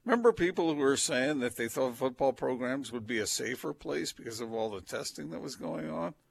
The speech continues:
Well, it seems like these guys are, are even with that testing, are, are vulnerable to some extent. I got, I got an, uh, I got an email over the weekend from a gentleman who is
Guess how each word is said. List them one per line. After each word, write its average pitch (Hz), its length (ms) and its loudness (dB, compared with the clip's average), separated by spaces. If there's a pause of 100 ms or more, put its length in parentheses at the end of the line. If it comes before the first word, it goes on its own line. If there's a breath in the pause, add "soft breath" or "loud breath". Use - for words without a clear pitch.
(680 soft breath)
Well, - 380 -6
it 110 100 -12
seems 110 380 -8
like 107 180 -4
these 117 220 -8
guys 110 420 -2
are, 113 240 -2 (600 soft breath)
are 110 320 0
even 120 340 -2
with 131 200 -6
that 107 200 -6
testing, 120 600 -6
are, 120 320 -4
are 127 160 0
vulnerable 117 640 -4
to 92 120 -12
some - 220 -8
extent. 110 460 -10 (680 soft breath)
I 226 60 2
got, 185 240 6
I 139 200 6
got 151 240 6
an, 120 240 2
uh, 110 440 0
I 139 60 -2
got 135 160 2
an 107 100 -6
email 113 480 -2
over 120 200 -6
the 101 100 -4
weekend 107 600 -8
from 117 260 -8
a 107 60 -8
gentleman 113 640 -4 (640 soft breath)
who 117 280 0
is 110 440 -4